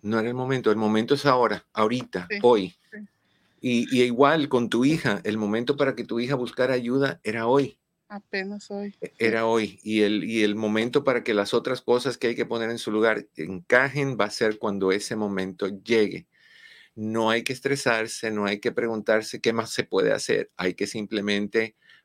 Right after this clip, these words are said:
Speaker 1: montarte en el burro y disfrutar el paseo.
Speaker 2: Mm. Con mucha paciencia. Así es.
Speaker 1: Gracias
Speaker 2: Estoy
Speaker 1: a Dios por eso.
Speaker 2: Así voy
Speaker 1: Gracias
Speaker 2: a
Speaker 1: a Dios. Porque te vas a dar cuenta que mientras más te estreses,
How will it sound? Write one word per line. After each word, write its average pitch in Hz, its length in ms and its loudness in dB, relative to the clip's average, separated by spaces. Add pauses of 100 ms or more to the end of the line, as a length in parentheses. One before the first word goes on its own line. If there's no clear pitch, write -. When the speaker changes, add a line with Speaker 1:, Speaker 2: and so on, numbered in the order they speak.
(260)
Speaker 1:
montarte 90 760 -2
en 120 100 -4
el 113 140 -4
burro 107 340 -2
y 101 60 -2
disfrutar 80 560 -4
el 78 140 -6
paseo. 92 600 -4 (440)
Speaker 2:
Mm. 202 120 -12 (960)
Con 185 200 -8
mucha 196 280 -4
paciencia. 185 640 -8 (340)
Así 185 180 -6 (100)
es. 190 280 -4 (440)
Speaker 1:
Gracias 95 440 2
Speaker 2:
Estoy - 20 -4
Speaker 1:
a 95 60 -4
Dios 85 320 -6
por 87 180 -4
eso. - 300 -14 (320)
Speaker 2:
Así - 280 -4
voy 185 180 4
Speaker 1:
Gracias 185 100 -2
Speaker 2:
a - 20 -8
Speaker 1:
a 107 80 -10
Dios. - 280 -18 (480)
Porque 120 280 4
te 123 120 6
vas 117 200 6
a 139 60 6
dar 123 160 4
cuenta 117 400 0
que 117 100 -2
mientras 104 440 0
más 107 260 0
te - 80 -4
estreses, 113 840 0